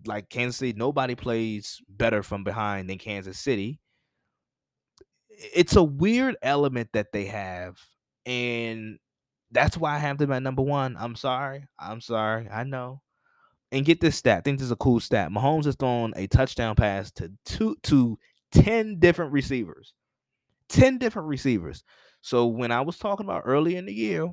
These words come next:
when I was talking about, hey, Tyreek Hill, he's, he's a, he's an ultimate weapon, which he is showing in Miami. Kansas City, Patrick Mahomes, Andy Reid,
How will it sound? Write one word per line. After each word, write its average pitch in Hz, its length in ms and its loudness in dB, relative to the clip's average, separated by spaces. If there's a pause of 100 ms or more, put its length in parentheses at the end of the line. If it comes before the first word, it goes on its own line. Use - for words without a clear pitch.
(300)
when 98 120 -10
I 110 100 -4
was 151 160 -6
talking 170 300 0
about, 143 320 -2
hey, 131 360 -2 (920)
Tyreek 127 320 -2
Hill, 139 460 0 (920)
he's, 117 320 -2
he's 120 200 -6
a, 113 160 -8
he's 123 220 -4
an 117 80 -4 (120)
ultimate 135 540 2
weapon, 107 460 -6 (200)
which 98 340 -6 (100)
he 120 200 2
is 117 80 2
showing 113 400 -2
in 104 100 -6
Miami. 95 560 -8 (1500)
Kansas 123 340 -2
City, 117 260 0
Patrick 117 380 -2
Mahomes, 107 420 -8
Andy 107 260 -2
Reid, 95 360 -2